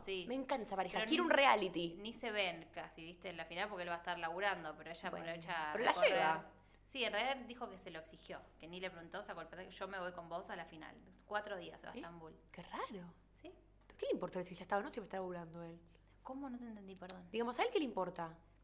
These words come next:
Speaker 1: No, no, digo que ella ni se lo consultó, como que ya
Speaker 2: Ah,
Speaker 1: le dijo, yo
Speaker 2: ella fue
Speaker 1: viajo
Speaker 2: con
Speaker 1: sí
Speaker 2: él.
Speaker 1: o sí.
Speaker 2: Ah,
Speaker 1: Claro,
Speaker 2: pensé
Speaker 1: él
Speaker 2: que
Speaker 1: va a
Speaker 2: Diego
Speaker 1: laburar.
Speaker 2: la obligó a ir y me quedé
Speaker 1: No,
Speaker 2: como,
Speaker 1: no, no,
Speaker 2: "Bueno,
Speaker 1: él va a
Speaker 2: pará".
Speaker 1: estar de comentarista en la final. Estaban como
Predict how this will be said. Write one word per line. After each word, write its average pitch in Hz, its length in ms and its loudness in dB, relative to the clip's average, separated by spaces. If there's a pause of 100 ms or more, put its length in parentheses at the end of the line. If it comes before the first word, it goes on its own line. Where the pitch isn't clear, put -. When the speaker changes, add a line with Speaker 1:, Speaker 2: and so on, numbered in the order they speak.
(200)
Speaker 1:
No, 302 220 4
no, 320 260 6
digo 269 220 0
que 233 100 0
ella 262 180 -2
ni 247 100 0
se 254 80 0
lo 226 100 2
consultó, 196 360 0
como 180 140 -2
que 175 40 -4
ya 214 160 4
Speaker 2:
Ah, - 60 12
Speaker 1:
le 508 60 12
dijo, 185 200 4
yo 320 120 6
Speaker 2:
ella 247 180 12
fue 262 100 8
Speaker 1:
viajo 294 180 12
Speaker 2:
con 262 140 12
Speaker 1:
sí 247 160 8
Speaker 2:
él. 202 80 10
Speaker 1:
o 240 80 10
sí. 147 260 0 (200)
Speaker 2:
Ah, - 60 6
Speaker 1:
Claro, 247 260 12
Speaker 2:
pensé 208 140 10
Speaker 1:
él 262 60 12
Speaker 2:
que 480 60 12
Speaker 1:
va - 60 12
a - 20 12
Speaker 2:
Diego 233 160 12
Speaker 1:
laburar. 381 260 12
Speaker 2:
la 226 40 12
obligó 220 400 12
a 339 100 12
ir 440 180 12
y 233 40 4
me 214 120 6
quedé 233 140 8
Speaker 1:
No, 262 80 12
Speaker 2:
como, 262 80 8
Speaker 1:
no, 208 120 10
no, 247 80 12
Speaker 2:
"Bueno, 226 80 10
Speaker 1:
él 233 120 8
va - 60 10
a - 20 10
Speaker 2:
pará". - 140 8
Speaker 1:
estar - 160 10
de - 20 -10
comentarista 190 640 -2
en 202 60 -2
la 180 80 -2
final. 220 500 2
Estaban 196 380 2
como 156 40 6